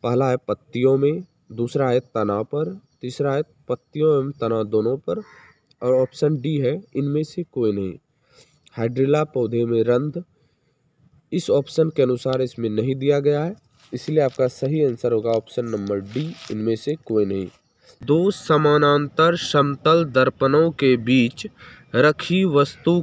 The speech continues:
के कितने प्रतिबिंब बन सकते हैं? चार ऑप्शन है, एक, दो, चार, अनंत।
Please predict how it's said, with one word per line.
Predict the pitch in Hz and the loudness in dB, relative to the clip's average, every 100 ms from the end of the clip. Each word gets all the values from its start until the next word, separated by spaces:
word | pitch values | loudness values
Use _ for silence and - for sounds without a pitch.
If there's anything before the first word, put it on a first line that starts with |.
| - | 2
के | 143 | 2
कितने | - 160 165 165 180 | 0 -4 0 2 2
प्रतिबिंब | - 135 - 123 143 165 | 0 -4 0 2 2 2
बन | 143 135 | 2 2
सकते | 110 104 - 98 | 0 -4 -4 -6
हैं? | 90 - _ - - - _ | -6 -12 _ -20 -20 -20 _
चार | - 143 156 | 4 6 6
ऑप्शन | 156 - 156 156 | 2 2 2 2
है, | 170 - - | 0 -2 0
एक, | 139 160 - 127 | 4 2 0 0
दो, | 135 143 156 - | 4 4 2 -2
चार, | - 135 139 147 - | 0 4 4 2 0
अनंत। | 139 147 170 170 | 2 4 2 -2